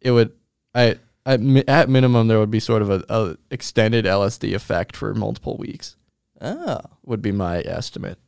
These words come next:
Speaker 2: That'd be nice. Sort of a non-drug induced, uh, state of
Speaker 1: That's gonna be a bad one, though.
Speaker 2: illusion.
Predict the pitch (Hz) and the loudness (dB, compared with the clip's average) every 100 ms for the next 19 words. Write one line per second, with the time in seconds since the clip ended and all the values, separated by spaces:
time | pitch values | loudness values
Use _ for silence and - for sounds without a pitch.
0 | _ _ 131 220 165 107 110 156 - - | _ _ -8 -4 -2 -2 -4 -6 -10 -20
1 | - - 127 110 107 113 127 135 123 127 | -16 -8 -6 -6 -4 -2 0 0 0 0
2 | 127 123 117 123 120 - - - 120 113 | 0 -2 0 -2 -2 -6 -14 -8 -4 -2
3 | 110 - - 117 117 113 101 - - 110 | -4 -6 -4 -2 0 -2 -6 -16 -18 -10
4 | - 98 71 71 - 82 95 87 82 110 | -8 -8 -10 -12 -8 -6 -4 -4 -4 -2
5 | 107 - 101 | -2 -4 -8